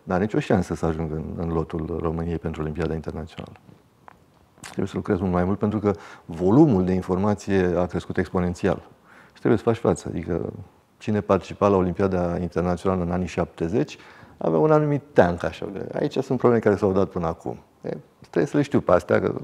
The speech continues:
să pot face față dacă apare ceva asemănător sau poate pot să utilizez o idee care a fost acolo într-un alt context.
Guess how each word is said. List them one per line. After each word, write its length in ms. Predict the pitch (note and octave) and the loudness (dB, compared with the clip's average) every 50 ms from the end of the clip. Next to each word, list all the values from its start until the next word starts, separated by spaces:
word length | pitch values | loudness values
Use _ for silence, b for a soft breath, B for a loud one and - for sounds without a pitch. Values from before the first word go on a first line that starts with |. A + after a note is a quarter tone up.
| A#2 A#2+ - | -12 -12 -10
să 80 | - - | -8 -2
pot 200 | - G2 F2 - | 0 0 0 4
face 280 | - G2+ F#2 - - | 4 2 2 2 -4
față 320 | F#2+ - F#2+ F#2+ - - F#2 | -4 0 0 0 0 -2 -8
dacă 540 | F2 F2+ F2+ - - F2+ F2+ F2 F2 F#2+ F#2 | -8 -8 -8 -8 -8 -8 -8 -8 -8 -8 -6
apare 300 | F#2 F2+ - - F2+ F#2 | -6 -6 -2 0 0 0
ceva 220 | F2+ - F#2 F2+ F#2 | 0 -2 -2 0 0
asemănător 540 | F2+ - F2+ E2+ F2 F2 E2+ - - A2+ | 0 0 -4 -4 -4 -4 -4 0 0 0
sau 140 | G#2 - F2+ | 0 0 -2
poate 260 | - - G2 F#2+ F#2+ | 0 0 0 0 -2
pot 340 | F2+ - - - A#2+ A#2 A#2 | -8 -6 0 2 2 2 2
să 120 | - - G#2+ | 0 -4 -2
utilizez 440 | G2 F#2 G2+ F2 F2 F2 A2 G2+ | -2 -2 -2 -4 -2 0 0 2
o 140 | G2+ G2+ G2 | 4 4 4
idee 440 | G2 F#2+ F#2 F2+ G2+ C3 B2 A2 F2 | 4 4 4 6 8 8 8 8 8
care 140 | E2 F2+ F2 | 6 4 4
a 40 | E2+ | 4
fost 240 | - G2+ F2+ - | 2 0 -2 0
acolo 320 | F#2 F2+ - - B2 A#2+ B2 | -4 -4 -2 -2 0 0 0
într-un 200 | B2 A#2+ C#3 B2+ | -2 -2 0 0
alt 160 | B2 A#2+ A#2+ | 0 2 2
context. 440 | - B2+ B2+ A#2+ G2 E2+ - - | 0 -2 -2 -2 -4 -6 -6 -8